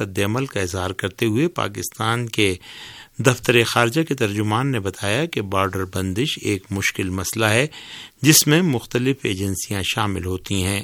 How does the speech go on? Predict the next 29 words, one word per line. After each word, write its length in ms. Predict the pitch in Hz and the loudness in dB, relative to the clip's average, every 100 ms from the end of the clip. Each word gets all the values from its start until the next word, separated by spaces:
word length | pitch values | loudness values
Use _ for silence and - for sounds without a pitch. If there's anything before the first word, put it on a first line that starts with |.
| - | -6
افغان 480 | 120 98 98 95 | -8 -4 -2 -2
حکام 460 | 90 90 - 101 123 | -4 -6 0 2 2
پاکستان 640 | - 104 98 92 104 101 | -2 -4 -4 -6 -2 -2
کی 200 | 98 - | -4 -10
طرف 300 | 101 98 117 123 - - - - - | -6 0 2 0 -8 -18 -18 -8 4
ایک 300 | 143 - - | 4 4 -2
پوسٹ 520 | 143 147 160 - - | 4 4 4 -2 -10
بنانا 560 | 117 107 107 104 98 92 - | -2 2 2 2 -2 -6 -4
چاہ 240 | - 101 | 2 2
رہے 240 | 101 110 127 | 4 2 2
تھے۔ 240 | 123 156 | 2 2
ہم 240 | 190 110 | 2 0
نے 160 | 107 101 | 0 0
افغان 440 | 95 90 - 95 | -2 -4 -2 0
حکام 360 | 92 - 120 120 | -2 0 0 0
سے 140 | - | -2
کہا 340 | 104 104 92 151 | -4 -2 -2 -2
کہ 180 | 156 - | -2 -2
اس 200 | 120 101 | -2 -2
معاملے 400 | 95 95 110 123 | -2 0 2 2
کو 300 | - 92 90 - - - _ - | 2 0 -2 -10 -20 -20 _ 2
بات 360 | 123 110 110 | 4 4 0
چیت 320 | - 143 139 | 0 0 0
کے 160 | - 98 | 0 -2
ذریعے 420 | 90 113 107 92 85 | 2 2 2 0 0
حل 140 | 127 117 | 0 0
کر 220 | - 90 | 0 -2
سکتے 480 | - - - - 95 | -2 -6 -4 -2 0
ہیں۔ 460 | 87 107 98 95 | 2 2 2 0